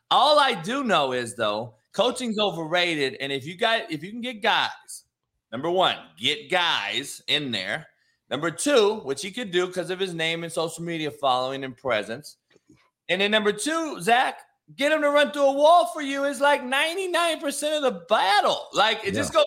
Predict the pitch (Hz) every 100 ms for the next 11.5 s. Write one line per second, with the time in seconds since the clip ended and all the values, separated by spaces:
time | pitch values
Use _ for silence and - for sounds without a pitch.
0 | - 294 254 - 311 294 247 220 170 123
1 | - - 294 294 330 208 - 208 262 320
2 | 294 - 285 285 254 233 233 180 214 233
3 | 247 214 196 175 165 156 120 107 _ 208
4 | - 190 190 285 269 240 233 233 - 180
5 | - - 302 240 - - _ 214 - -
6 | 277 269 247 208 196 214 294 240 - -
7 | _ - 233 240 226 240 214 - - -
8 | 254 226 311 285 269 311 302 269 240 233
9 | 247 247 233 214 202 220 214 233 277 -
10 | 214 165 185 190 180 175 175 185 170 175
11 | 156 175 214 185 170